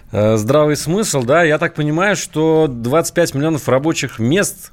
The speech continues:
высокопроизводительных в России создать невозможно, хотя бы потому, что,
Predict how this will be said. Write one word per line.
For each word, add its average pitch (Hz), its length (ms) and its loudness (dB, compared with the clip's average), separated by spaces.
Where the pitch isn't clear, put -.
высокопроизводительных 110 960 0
в 95 40 -2
России 104 240 0
создать 120 420 0
невозможно, 131 680 0
хотя 104 260 -2
бы 127 100 -2
потому, 120 400 -2
что, 123 320 0